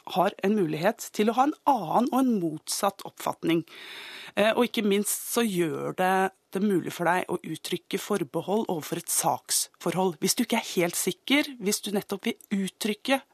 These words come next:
at det finnes andre alternative tolkninger.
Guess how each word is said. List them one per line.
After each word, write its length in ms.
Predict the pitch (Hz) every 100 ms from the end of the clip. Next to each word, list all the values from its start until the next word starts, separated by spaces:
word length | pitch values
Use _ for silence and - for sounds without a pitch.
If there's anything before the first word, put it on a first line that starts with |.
| -
at 320 | 180 - - - _ _ _ -
det 100 | -
finnes 420 | - 180 196 - -
andre 500 | 202 147 135 - 175
alternative 840 | 185 170 - 139 131 143 - 160 165
tolkninger. 560 | 151 143 - - 151